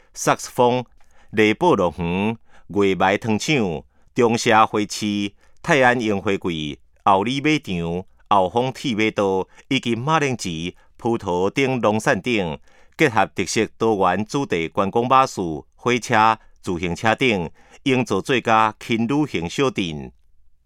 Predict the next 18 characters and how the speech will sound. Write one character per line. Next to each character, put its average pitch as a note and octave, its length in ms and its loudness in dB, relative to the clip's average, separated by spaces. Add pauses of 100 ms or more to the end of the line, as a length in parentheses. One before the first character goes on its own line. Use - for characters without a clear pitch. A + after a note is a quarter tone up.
(440)
交 G#2 280 4
通： B2+ 500 0 (600)
一、 F#2+ 380 0 (600)
加 A#2+ 120 6
速 D#3+ 140 -2
推 B2+ 220 -2
动 F2 260 0
东 G#2 240 0
风 B2+ 240 0
快 - 180 -2
速 C3+ 140 -2
道 F#2 160 -4
路 F2 240 0
完 G2 180 0
工 A2+ 200 -2
通 F2 200 -8
车； G2+ 140 -2
二、 F#2 260 2